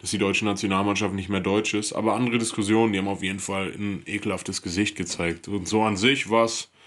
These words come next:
ja kein schlechtes Finale, muss ich sagen. Also hat mir für ein Finale doch erstaunlich gut gefallen, weil meistens sind Finals halt immer relativ, jeder hat Angst, dass er einen Fehler macht.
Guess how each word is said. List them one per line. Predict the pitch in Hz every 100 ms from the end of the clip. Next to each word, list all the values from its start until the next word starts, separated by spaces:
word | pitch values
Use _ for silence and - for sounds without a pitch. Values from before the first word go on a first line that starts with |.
| - - - _ _
ja | 101 110
kein | - 117
schlechtes | 120 - 113 - 98
Finale, | - 90 90 92 92
muss | 92 95
ich | 90
sagen. | 92 92 92 92
Also | 90 95
hat | 107 -
mir | 113 123
für | 120 120
ein | 110
Finale | - 101 98 113 156 170
doch | 143 143
erstaunlich | 117 117 113 110 -
gut | 101
gefallen, | - - 92 92
weil | 90
meistens | 90 87 - 104 92
sind | 104
Finals | - 104 95 92 104 101 -
halt | 104 101 92
immer | - 101 98 95 87 - - - - -
relativ, | 104 98 90 - 101 95 - - _ - -
jeder | 107 107
hat | 101
Angst, | 104 113 -
dass | 107
er | 113
einen | 104
Fehler | - 90 95
macht. | 95 92 - -